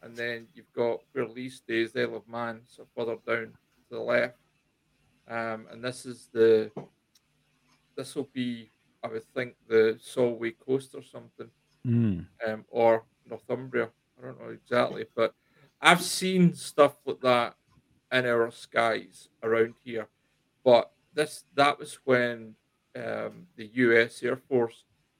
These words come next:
Speaker 1: still had Machrihanish, um, over in the Mull of Kintyre active. I don't know if it's still active to this date, but you used to see weird stuff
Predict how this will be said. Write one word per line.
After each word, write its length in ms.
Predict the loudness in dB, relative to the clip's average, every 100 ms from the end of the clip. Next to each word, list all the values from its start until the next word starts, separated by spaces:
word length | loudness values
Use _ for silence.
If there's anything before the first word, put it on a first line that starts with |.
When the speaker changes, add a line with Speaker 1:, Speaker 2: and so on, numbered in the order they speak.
| _
Speaker 1:
still 340 | -8 2 2 4
had 200 | 0 0
Machrihanish, 1160 | -2 -10 -10 -14 -14 -8 -6 -6 -8 -14 -20 -20 _ _ _ _ -6
um, 220 | -4 -4 -6
over 220 | -6 -4
in 100 | -4
the 80 | -4
Mull 180 | -4 -4
of 140 | -6
Kintyre 640 | _ _ 0 4 4 2 -4 _ _ _ _ -18
active. 480 | -16 -16 _ -2 -2 _ _ _ _ -14
I 60 | -2
don't 200 | -2 -2
know 80 | -8
if 140 | -14 -18
it's 160 | -20
still 300 | -12 -4 -2
active 360 | -2 -6 _ -20 _ _ _
to 60 |
this 240 | -10 -10 _ 0
date, 300 | 2 2 0 -16
but 140 | -18 _ _ _ _
you 140 | -2 0
used 260 | 0 -2
to 80 | -16
see 280 | -10 -8 -8
weird 380 | -2 0 0 -6
stuff 280 | -12 -12